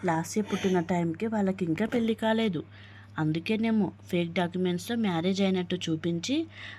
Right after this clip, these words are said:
ఆ పాపని లీగల్గా అడాప్షన్ తీసుకున్నారు. And యాక్సిడెంట్ అయ్యింది లాస్యకి మూడు నెలలు ఉన్నప్పుడు. అంటే ఈ గ్యాప్లో వీళ్ళు పెళ్లి చేసుకోలేదు. ఆ రోజు కూడా వెళ్తుంది పెళ్లి చేసుకోవడానికి అనుకోగానే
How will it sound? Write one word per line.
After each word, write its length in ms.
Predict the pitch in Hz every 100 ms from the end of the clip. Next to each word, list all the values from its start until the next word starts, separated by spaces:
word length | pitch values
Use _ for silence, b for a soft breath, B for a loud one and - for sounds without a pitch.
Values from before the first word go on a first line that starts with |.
| B
ఆ 100 | 175
పాపని 460 | 175 170 160 190 202
లీగల్గా 480 | 175 165 175 175 220
అడాప్షన్ 440 | 208 202 - 226
తీసుకున్నారు. 680 | 220 208 - 220 220 208 156 - - B B B B 214
And 120 | 262 -
యాక్సిడెంట్ 520 | 165 170 - 214 208
అయ్యింది 420 | 202 185 175 180 240
లాస్యకి 500 | 190 175 - 202 226
మూడు 240 | 202 196
నెలలు 360 | 196 180 220 233
ఉన్నప్పుడు. 480 | 226 214 202 165 - B B B B -
అంటే 380 | 170 170 311 -
ఈ 100 | 208
గ్యాప్లో 400 | 180 196 170 220
వీళ్ళు 240 | 233 214 240
పెళ్లి 260 | 254 233 233
చేసుకోలేదు. 640 | 240 - 240 233 233 170 - - B B B -
ఆ 100 | 156
రోజు 300 | 156 160 170
కూడా 280 | 190 202 220
వెళ్తుంది 540 | 214 180 175 185 220
పెళ్లి 320 | 269 - 170 202
చేసుకోవడానికి 840 | 220 - - 226 220 220 208 196 -
అనుకోగానే 760 | 170 165 175 170 175 180 285